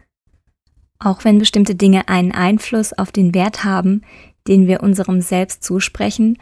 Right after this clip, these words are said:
ändert das nichts an dem Wert, den unsere Existenz generell ohne besonderes Zutun hat.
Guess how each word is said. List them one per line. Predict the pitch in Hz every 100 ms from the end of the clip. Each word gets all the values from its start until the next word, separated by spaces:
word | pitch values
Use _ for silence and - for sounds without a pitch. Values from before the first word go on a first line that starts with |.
| - - _ _ -
ändert | 220 220 190
das | 190 196
nichts | 202 - -
an | 196
dem | 185 185
Wert, | 185 180 180 - -
den | 185
unsere | 196 190 190
Existenz | 190 - 180 - 185 180 - -
generell | 185 180 175 180 175 190 - -
ohne | 185 185
besonderes | 180 175 170 170 170 175 -
Zutun | 170 - 165 170
hat. | 160 -